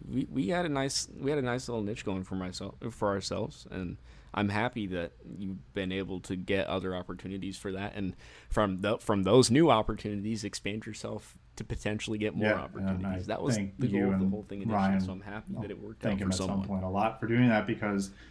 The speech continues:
Speaker 2: being at the top can certainly, you know,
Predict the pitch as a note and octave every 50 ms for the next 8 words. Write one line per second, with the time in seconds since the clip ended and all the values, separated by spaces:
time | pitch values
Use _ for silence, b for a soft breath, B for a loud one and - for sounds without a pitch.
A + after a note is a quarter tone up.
0 | b b b b b b b - - G3 - - - - - - - - - -
1 | - - - - - - - - - - C3 - C3+ C3 C#3 C#3+ C#3 C3+ B2+ C3
2 | A#2+ - - A#2+ B2 C#3 A2 G2 G2 - - A2 G2+ G2 - A2 G#2+ G#2+ G#2 G2+
3 | G2 G2 G2 F#2+ F#2+ - A2+ G2 F#2+ F#2 F#2 F2+